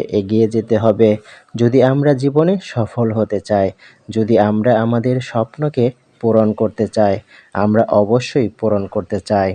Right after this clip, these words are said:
হে বড় ভাই ও বোনেরা, আপনাদের সাথে ছিলাম। যদি আমাদের ব্যবহারে আপনারা কোনো প্রকার কষ্ট পেয়ে থাকেন, আমাদের আচরণে আপনারা যদি ব্যথিত হয়ে থাকেন, তাহলে ছোট ভাই বোন মনে করে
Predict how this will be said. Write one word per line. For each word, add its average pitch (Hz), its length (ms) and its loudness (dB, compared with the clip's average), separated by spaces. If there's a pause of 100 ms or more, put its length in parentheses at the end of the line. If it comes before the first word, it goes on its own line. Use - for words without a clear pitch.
(320)
হে - 320 0 (100)
বড় 127 320 4
ভাই 127 320 0 (120)
ও 143 120 0
বোনেরা, 131 480 2 (480)
আপনাদের 120 520 0
সাথে 123 320 -6
ছিলাম। 123 420 0 (440)
যদি 123 280 2
আমাদের 123 460 2
ব্যবহারে 123 540 0 (180)
আপনারা 131 360 0
কোনো 127 280 -2
প্রকার 127 420 2
কষ্ট 120 340 -2
পেয়ে 123 240 0
থাকেন, 127 400 0 (420)
আমাদের 143 440 2
আচরণে 135 600 2
আপনারা 123 420 0
যদি 120 260 -2
ব্যথিত 110 500 -2
হয়ে 120 300 0
থাকেন, 110 420 -2 (420)
তাহলে 117 420 2
ছোট 127 220 -6 (180)
ভাই 123 300 2 (360)
বোন 113 280 2 (120)
মনে 110 300 0
করে 123 280 2